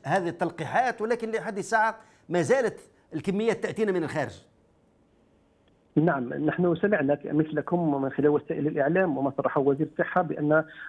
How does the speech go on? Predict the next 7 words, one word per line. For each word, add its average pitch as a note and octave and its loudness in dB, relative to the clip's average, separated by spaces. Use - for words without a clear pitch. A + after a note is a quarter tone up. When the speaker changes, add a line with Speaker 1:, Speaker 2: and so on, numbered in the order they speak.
Speaker 2:
أو D3 4
وزير D3+ 0
الإنتاج D#3 0
الصيدلاني D3+ 0
بأن E3 0
سوف E3 -4
يتم E3 2